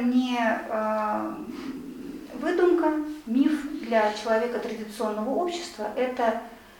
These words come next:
м, священная история, которая произошла когда-то, причём героями этой священной истории были боги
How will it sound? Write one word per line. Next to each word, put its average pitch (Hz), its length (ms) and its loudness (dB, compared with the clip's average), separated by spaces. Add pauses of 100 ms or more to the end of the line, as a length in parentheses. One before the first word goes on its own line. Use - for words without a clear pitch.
(540)
м, 233 640 -2 (300)
священная 269 840 6
история, - 420 0 (160)
которая 208 520 0
произошла 226 600 2
когда-то, 294 640 4 (420)
причём 226 500 -4 (280)
героями 285 600 6
этой 254 240 2
священной 226 560 -2
истории 294 340 -2
были 226 280 -2
боги 254 500 2